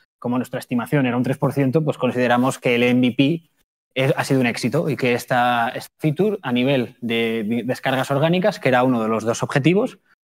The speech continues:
pues ha tenido éxito. Luego ya miraríamos también a nivel técnico cuántas, eh, des-, cómo, cómo ha sido la interacción con esta, con esta feature.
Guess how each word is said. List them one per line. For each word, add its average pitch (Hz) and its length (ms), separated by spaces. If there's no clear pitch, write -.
pues 123 140
ha 131 80
tenido 98 280
éxito. - 340
Luego 127 200
ya 123 140
miraríamos 113 600
también 113 400
a 107 60
nivel 104 280
técnico - 220
cuántas, 117 640
eh, 110 220
des-, 110 200
cómo, 110 360
cómo 120 160
ha - 20
sido 120 160
la 113 80
interacción 113 540
con 110 160
esta, 107 640
con 110 160
esta 107 160
feature. 180 400